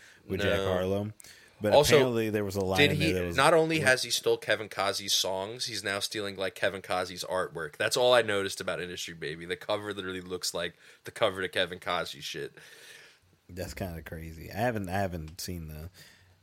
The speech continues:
Speaker 1: the cover to it 'cause I just watched the fucking video. But, uh, in, in one of the, the, the songs or whatever, uh, or not, not in that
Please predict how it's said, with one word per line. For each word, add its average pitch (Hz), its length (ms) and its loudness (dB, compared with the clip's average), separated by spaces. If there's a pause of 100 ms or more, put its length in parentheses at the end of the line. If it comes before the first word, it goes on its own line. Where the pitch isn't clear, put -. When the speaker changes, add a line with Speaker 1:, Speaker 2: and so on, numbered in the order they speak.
Speaker 1:
the 90 100 -6
cover 82 340 -4
to 85 200 -8
it 78 60 -10
'cause 92 120 -6
I 92 40 0
just 85 120 -4
watched 82 360 -4
the 82 100 -12
fucking 80 380 -12
video. 78 440 -12 (420)
But, 92 320 -2
uh, 85 300 -4 (240)
in, 120 220 -2
in 110 180 0
one 123 160 2
of 160 140 0
the, 101 360 0
the, 92 360 -6
the 92 80 -4
songs 101 500 -2
or 92 80 -4
whatever, 78 380 -8 (520)
uh, 90 280 -2
or 113 180 2
not, 135 180 0
not 127 180 0
in 107 80 -4
that 101 180 -2